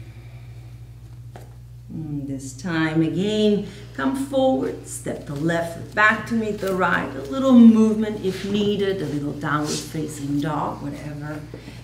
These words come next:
your body is craving for. But at some point, we'll come back onto our hands and knees.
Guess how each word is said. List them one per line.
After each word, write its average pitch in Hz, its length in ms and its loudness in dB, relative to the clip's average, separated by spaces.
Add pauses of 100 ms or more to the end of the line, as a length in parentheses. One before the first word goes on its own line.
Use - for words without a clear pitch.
(100)
your 160 120 -8
body 151 380 0
is - 440 -6 (140)
craving 180 680 2
for. - 400 -8 (1200)
But 202 140 -2
at 226 160 -2
some 330 320 -2
point, 208 320 0
we'll 185 180 0
come 185 240 -2
back 285 360 0
onto 302 260 -2
our 202 120 2
hands 180 440 0
and 165 240 2
knees. 214 540 -2